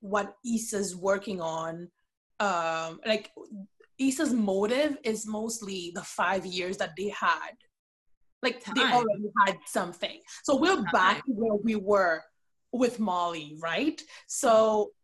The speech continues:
Speaker 1: she has invested five years. She doesn't want those five years to go to waste, right?
Speaker 2: Her
Speaker 1: And I
Speaker 2: mind,
Speaker 1: think
Speaker 2: yeah.
Speaker 1: that, that that's what's really, um, motivating her.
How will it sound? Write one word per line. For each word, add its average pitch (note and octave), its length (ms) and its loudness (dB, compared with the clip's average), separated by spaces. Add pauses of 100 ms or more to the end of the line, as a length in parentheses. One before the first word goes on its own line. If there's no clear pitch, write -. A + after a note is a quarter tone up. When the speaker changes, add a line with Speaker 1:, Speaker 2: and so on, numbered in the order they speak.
(280)
Speaker 1:
she C4 360 4
has A#3 360 2
invested A3 640 0
five G3+ 480 2
years. F3+ 720 -6 (160)
She - 160 -6
doesn't A3 400 -4
want G3+ 280 -2 (100)
those F#3 340 -4
five G3 340 0
years F3+ 440 -4
to A#3 100 -4
go F3 240 -2
to F3+ 260 -8
waste, - 600 -8 (1200)
right? F#3 480 -2
Speaker 2:
Her F3 260 -4
Speaker 1:
And B3+ 100 2
I B3 60 0
Speaker 2:
mind, A#3+ 140 -4 (100)
Speaker 1:
think - 0 -
Speaker 2:
yeah. C#4+ 200 -2 (120)
Speaker 1:
that, A#3+ 260 2 (340)
that A3 260 0
that's B3 240 0
what's A#3 240 0
really, G#3 720 -6
um, F#3 340 -6 (240)
motivating A#3 1000 2
her. D#4 220 2